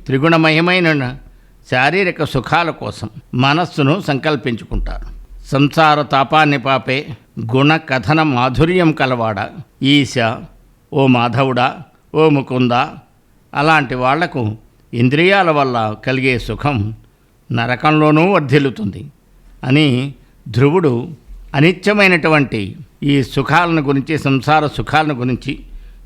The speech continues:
చెప్తున్నాడు. అలా చెప్తూ, ఓ వెన్నుడా,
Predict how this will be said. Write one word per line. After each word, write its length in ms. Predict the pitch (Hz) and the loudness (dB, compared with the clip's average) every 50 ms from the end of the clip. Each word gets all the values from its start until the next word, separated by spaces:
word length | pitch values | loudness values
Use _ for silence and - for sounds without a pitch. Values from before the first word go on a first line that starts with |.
| - - 143 | -8 -4 -4
చెప్తున్నాడు. 560 | 131 - - 127 110 107 - - - - _ _ - - - - - - - 120 | -4 -4 -4 -6 -6 -6 -6 -10 -16 -20 _ _ -20 -18 -16 -16 -16 -12 -8 -6
అలా 240 | 127 131 139 139 123 - | -2 0 0 0 0 -2
చెప్తూ, 360 | 131 117 - - 156 175 208 180 156 - - - - - - | -6 -6 -2 0 0 0 0 -2 -8 -14 -16 -18 -16 -6 0
ఓ 440 | 139 147 160 156 147 135 117 107 107 113 - _ _ _ _ - 131 | 4 6 6 6 6 4 2 -2 -4 -8 -12 _ _ _ _ -6 0
వెన్నుడా, 600 | 131 139 147 151 156 156 151 147 147 165 175 | 2 4 6 6 6 6 6 4 4 2 0